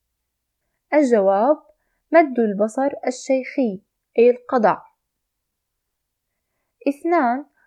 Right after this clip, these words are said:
وقوع أخيلة الأجسام البعيدة عن العين أمام الشبكية. الجواب: قصر البصر أو الحسر. ثانيًا، قارن بين مد البصر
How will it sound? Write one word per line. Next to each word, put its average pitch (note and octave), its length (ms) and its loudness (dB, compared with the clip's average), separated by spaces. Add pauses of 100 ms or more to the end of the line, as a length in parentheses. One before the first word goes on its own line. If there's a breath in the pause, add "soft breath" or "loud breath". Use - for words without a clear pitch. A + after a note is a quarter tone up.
وقوع E4 460 2
أخيلة B3+ 420 0 (120)
الأجسام B3 640 -6
البعيدة G#3+ 560 0
عن F#3 300 -6
العين G#3 520 -8 (220)
أمام A#3 280 -2
الشبكية. B3+ 800 -6 (1500)
الجواب: A3 580 2 (380)
قصر E4 340 -2
البصر C4 520 -2 (260)
أو C4 140 2
الحسر. C#4+ 460 -6 (2500)
ثانيًا، G#3+ 560 0 (420)
قارن F4 420 6
بين G3 340 0
مد G#3+ 220 2
البصر G#3 480 0